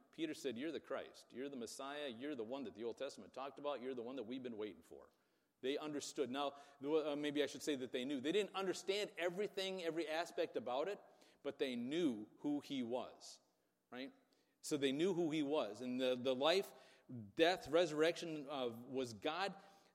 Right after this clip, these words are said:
it was literally God setting his people free. Setting his people free. That, that empty tomb literally opened up a new door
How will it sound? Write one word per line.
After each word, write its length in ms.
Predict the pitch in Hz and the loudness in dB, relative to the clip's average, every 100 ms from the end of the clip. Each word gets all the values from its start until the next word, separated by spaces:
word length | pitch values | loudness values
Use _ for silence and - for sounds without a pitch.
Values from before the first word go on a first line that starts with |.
| _ | _
it 80 | 160 | -4
was 160 | 135 120 | -4 0
literally 380 | 151 226 214 143 | 4 4 4 4
God 260 | 156 165 | 2 0
setting 300 | - 170 160 | 2 0 0
his 160 | 135 131 | -4 -6
people 280 | 147 120 101 - | -6 -8 -12 -6
free. 200 | 147 92 - _ _ _ _ _ | -6 -6 -10 _ _ _ _ _
Setting 300 | - 175 180 | -2 0 2
his 120 | 156 | 0
people 300 | - 160 139 | -2 -4 -4
free. 180 | 120 147 | -2 0
That, 360 | 117 113 110 123 | 0 -2 -4 0
that 160 | 135 147 | 2 2
empty 280 | 185 185 | -2 -4
tomb 400 | 131 - 185 127 | -6 -2 -2 0
literally 360 | 123 160 180 147 | 2 4 4 4
opened 300 | 147 160 151 | 2 0 0
up 120 | 151 | -2
a 40 | 131 | -2
new 240 | 131 160 | 0 0
door 460 | 120 139 165 170 | -2 2 6 6